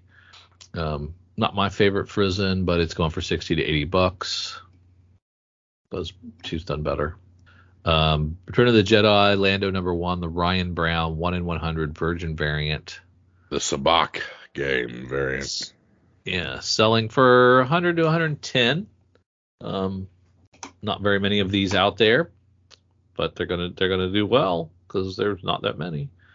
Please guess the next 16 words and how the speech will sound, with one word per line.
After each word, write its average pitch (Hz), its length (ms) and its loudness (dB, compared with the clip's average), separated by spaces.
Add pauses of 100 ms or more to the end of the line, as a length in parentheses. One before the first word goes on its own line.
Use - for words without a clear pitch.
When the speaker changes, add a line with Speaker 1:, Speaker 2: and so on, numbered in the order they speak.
(380)
Speaker 1:
And 113 220 4
then 110 120 4
we 107 120 2
have, 98 400 4
from 110 140 -8
nineteen 120 400 -2
forty-two, 127 960 4
we 101 140 0
have 90 360 -4
Target 180 680 0
Comics, 78 580 -8
number 104 420 -4
eight. 85 580 -6 (480)
This 98 220 -6
is 95 320 2
a, 82 560 0